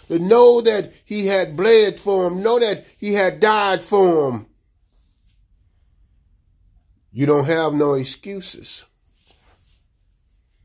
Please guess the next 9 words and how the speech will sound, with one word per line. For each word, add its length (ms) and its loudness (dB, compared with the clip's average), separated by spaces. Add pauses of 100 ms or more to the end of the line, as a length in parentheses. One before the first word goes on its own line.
(960)
During 340 0
this 200 -4
Passion 640 -2
Week 260 -8
of 160 -10
all 460 2
that 140 -2
Jesus 520 -8
did, 580 -6